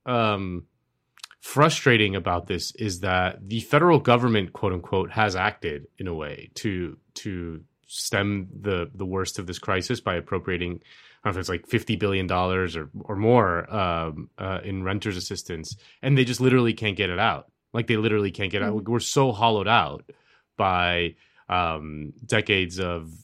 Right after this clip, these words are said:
Speaker 1: neoliberalism and austerity that the government can't even, um, that the state governments specifically can't even, um, get the money out into people's hands. Um, I, something like what, what, what, like ten percent of the, of the total money has been, has been doled out,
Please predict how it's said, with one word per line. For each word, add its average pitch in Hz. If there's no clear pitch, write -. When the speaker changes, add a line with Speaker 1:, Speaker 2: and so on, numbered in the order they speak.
Speaker 1:
neoliberalism 92
and 82
austerity 90
that 82
the 95
government 95
can't 104
even, 92
um, 95
that 90
the 95
state 135
governments 92
specifically 101
can't 98
even, 90
um, 82
get 120
the 117
money 101
out 101
into 107
people's 95
hands. 95
Um, 98
I, 127
something 139
like 117
what, 123
what, 131
what, 135
like 131
ten 156
percent 139
of 120
the, 127
of 117
the 117
total 117
money 110
has 101
been, 101
has 101
been 101
doled 101
out, 101